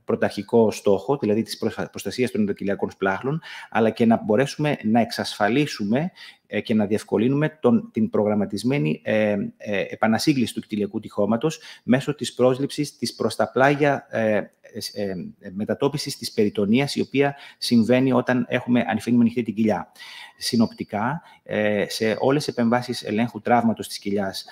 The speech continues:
δηλαδή στο damage control surgery, είτε σε βαριά επίμονη περιτονίτιδα, είτε σε βαριά παγκρεατίτιδα, είτε σε οποιαδήποτε ένδειξη υπάρχει για, α, α, ανοιχτή κοιλιά, ο στόχος είναι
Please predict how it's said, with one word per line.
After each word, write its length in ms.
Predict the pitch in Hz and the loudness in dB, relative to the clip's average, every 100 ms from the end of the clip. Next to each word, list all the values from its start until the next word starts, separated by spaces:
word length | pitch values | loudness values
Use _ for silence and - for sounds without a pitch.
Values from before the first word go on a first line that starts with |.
| - _ | -20 _
δηλαδή 220 | 104 107 | -4 -2
στο 160 | - 101 | -4 -2
damage 340 | 120 123 - 110 | 0 0 -2 -2
control 180 | 113 107 | -2 -2
surgery, 500 | 113 104 98 90 - | 0 0 0 -2 -4
είτε 180 | 117 123 | -8 -8
σε 160 | 135 120 | -6 -2
βαριά 280 | 110 110 120 | -2 0 0
επίμονη 360 | 120 120 117 | 4 6 6
περιτονίτιδα, 600 | 117 110 107 110 98 92 | 4 2 4 2 2 -4
είτε 200 | 92 120 | -4 -4
σε 140 | 123 120 | -4 -2
βαριά 260 | 113 120 | 0 0
παγκρεατίτιδα, 720 | - 113 113 113 117 104 95 - - - - | -2 0 0 0 0 0 -2 -8 -20 -20 -8
είτε 220 | 120 131 | -4 -2
σε 120 | - | 0
οποιαδήποτε 520 | 113 113 127 143 123 - | 0 2 0 0 0 2
ένδειξη 560 | 131 123 110 - 92 - - | 4 4 2 -2 -6 -8 -20
υπάρχει 460 | - - 117 110 107 | -18 0 2 2 -2
για, 200 | 104 101 | 0 0
α, 220 | - 101 | 0 -4
α, 240 | 90 92 92 | -4 -4 -6
ανοιχτή 260 | 98 - | -6 -6
κοιλιά, 420 | - 92 107 143 - | -6 -2 0 0 -2
ο 80 | 101 | -4
στόχος 420 | 147 151 135 - | 0 0 0 2
είναι 280 | 123 101 | 2 2